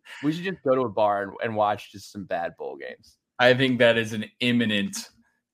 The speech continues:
Speaker 2: uh, proposition there, Billy Ray. That's
Speaker 1: <laughs>
Speaker 2: Saturday before Christmas. Let's, let's lock it in. Sunday before Christmas,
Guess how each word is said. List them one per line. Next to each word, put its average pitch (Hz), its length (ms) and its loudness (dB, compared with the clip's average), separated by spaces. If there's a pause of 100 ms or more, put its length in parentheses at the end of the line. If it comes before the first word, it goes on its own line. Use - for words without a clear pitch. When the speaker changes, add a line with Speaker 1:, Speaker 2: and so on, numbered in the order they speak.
(160)
Speaker 2:
uh, 95 440 2 (360)
proposition 104 720 2
there, 90 160 -4
Billy 95 260 -4
Ray. 95 160 -2
That's - 300 6
Speaker 1:
<laughs> - 0 -
Speaker 2:
Saturday 113 420 4
before 113 320 -2
Christmas. 120 460 -2
Let's, 110 200 -4
let's 120 300 -2
lock 107 280 2
it 107 80 -4
in. 98 300 -4
Sunday 107 360 -4
before 120 320 -2
Christmas, 131 440 0